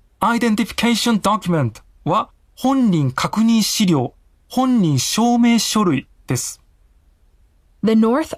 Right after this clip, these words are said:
Speaker 2: also allegedly wanted the abductees to instruct North Korean agents in the Japanese language and customs. The North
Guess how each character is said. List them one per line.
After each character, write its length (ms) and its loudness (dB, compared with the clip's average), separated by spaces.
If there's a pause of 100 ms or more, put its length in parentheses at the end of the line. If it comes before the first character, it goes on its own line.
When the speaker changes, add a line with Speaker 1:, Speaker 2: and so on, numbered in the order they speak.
Speaker 2:
also 480 -2
allegedly 880 -2
wanted 440 0
the 160 0
abductees 760 -2
to 100 -6
instruct 640 -2
North 340 0
Korean 480 0
agents 640 0
in 140 4
the 80 2
Japanese 520 0
language 580 0
and 200 0
customs. 680 -4 (1160)
The 100 2
North 380 0